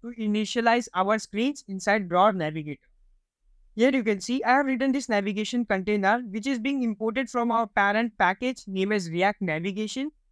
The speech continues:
Also, it is known as parent wrapper. It is because it doesn't matter what navigation you use, whether it will be stack or drawer,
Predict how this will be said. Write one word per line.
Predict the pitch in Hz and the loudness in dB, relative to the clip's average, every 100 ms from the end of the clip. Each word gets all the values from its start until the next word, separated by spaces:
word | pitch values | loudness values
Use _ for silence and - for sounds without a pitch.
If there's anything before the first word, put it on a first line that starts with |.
| - | 2
Also, | 208 233 294 285 | 2 4 0 -2
it | 226 | 0
is | 247 | -2
known | 208 240 | 0 0
as | 254 - | 0 0
parent | 202 208 214 190 | 2 2 0 2
wrapper. | 190 202 247 247 - | 2 2 0 -4 -6
It | 196 | -4
is | 247 | -2
because | 185 190 196 226 233 - | -2 -6 -2 -2 -4 -12
it | - 185 | -6 -2
doesn't | 190 247 269 | 0 2 0
matter | 240 262 233 | 0 0 0
what | 196 233 | 0 0
navigation | 240 226 226 220 214 233 | 0 -2 -2 -4 -2 -2
you | 208 185 | -2 -4
use, | 190 240 202 | -2 -4 0
whether | 180 180 196 | 0 2 0
it | 185 | -2
will | 196 190 | -6 -6
be | 196 | -8
stack | - 208 220 - | -2 2 2 0
or | 196 | -2
drawer, | 175 185 214 269 | -2 4 4 4